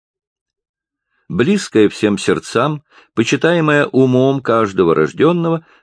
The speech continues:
Матерь Мира опять становится у великого кормила. Будет счастлив и убережен тот, кто поймет этот лик эволюции. Трогательно и проникновенно посвящает христианство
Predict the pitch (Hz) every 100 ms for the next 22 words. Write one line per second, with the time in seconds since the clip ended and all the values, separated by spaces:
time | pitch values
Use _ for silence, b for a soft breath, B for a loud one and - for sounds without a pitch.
0 | - 85 90 85 71 71 107 165 165 160
1 | _ _ - - - 165 190 - 123 123
2 | 131 123 - 110 90 101 - 98 92 80
3 | 73 60 52 - _ _ _ _ _ _
4 | _ b b - 107 113 110 - - 98
5 | 95 - 73 82 - - 90 87 69 65
6 | 65 69 62 - - 180 - _ _ _
7 | - - 104 - 98 98 127 143 101 -
8 | 87 - 73 85 - - - 82 71 69
9 | - - - - _ _ _ _ _ _
10 | _ _ _ _ _ _ _ _ _ -
11 | 165 165 160 143 143 131 123 131 - 110
12 | 92 73 64 - 69 67 69 - 85 76
13 | - - 73 - 80 85 80 - 65 65